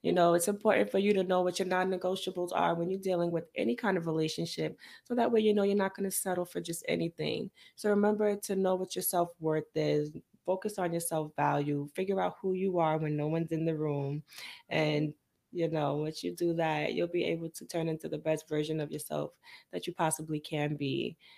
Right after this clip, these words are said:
Speaker 1: And you'll be able to break any patterns, any cycles that you want. All you gotta do is do you, boo. <laughs>
Speaker 2: Do you, boo. Do
Speaker 1: Yeah.
Speaker 2: you, boo.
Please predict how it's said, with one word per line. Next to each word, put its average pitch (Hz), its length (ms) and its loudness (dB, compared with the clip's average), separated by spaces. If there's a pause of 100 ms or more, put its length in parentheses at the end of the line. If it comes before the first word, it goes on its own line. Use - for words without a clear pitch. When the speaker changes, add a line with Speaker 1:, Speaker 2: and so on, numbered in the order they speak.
(180)
Speaker 1:
And 147 260 0
you'll 151 100 0
be 151 140 -2
able 147 160 -4
to 151 100 -16
break 139 220 -6
any 156 200 -4
patterns, 156 460 0
any 143 140 -8
cycles 156 380 -4
that 147 200 -8
you 151 100 -8
want. 165 360 -2 (340)
All 196 120 -2
you 220 100 2
gotta 214 180 2
do 214 440 4
is 190 120 -4
do 226 260 2
you, 220 260 2
boo. 226 420 2 (500)
<laughs> 214 60 -6 (1160)
Speaker 2:
Do 226 180 -2
you, 254 220 -6 (120)
boo. 262 260 -6 (840)
Do 196 60 -8
Speaker 1:
Yeah. 185 600 -2
Speaker 2:
you, - 60 -4
boo. 226 340 -8